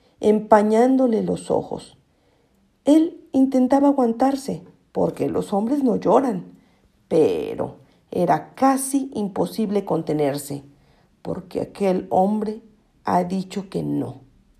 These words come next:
que no, que el Manchas no está allí.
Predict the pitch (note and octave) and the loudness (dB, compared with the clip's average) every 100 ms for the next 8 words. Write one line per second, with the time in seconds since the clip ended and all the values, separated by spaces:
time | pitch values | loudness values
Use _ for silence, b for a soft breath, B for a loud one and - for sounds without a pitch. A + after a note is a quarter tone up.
0 | _ _ _ _ _ - D#3 D3+ E3 F3 | _ _ _ _ _ -8 -6 -2 -2 2
1 | F3+ F3 b b b b b - G3+ F3+ | 2 0 b b b b b 6 6 6
2 | F3+ F3+ G3+ B3 C#4+ C#4+ D#4 G#4 - _ | 2 0 4 6 8 6 2 0 -6 _
3 | _ - A3+ A#3+ C4+ F#4 - - D#3+ D#3 | _ -4 2 6 8 6 2 -2 -2 -2
4 | - - A3 A#3+ - - D#3 D#3 D3 C#3 | -8 2 4 4 0 2 2 2 -4 -6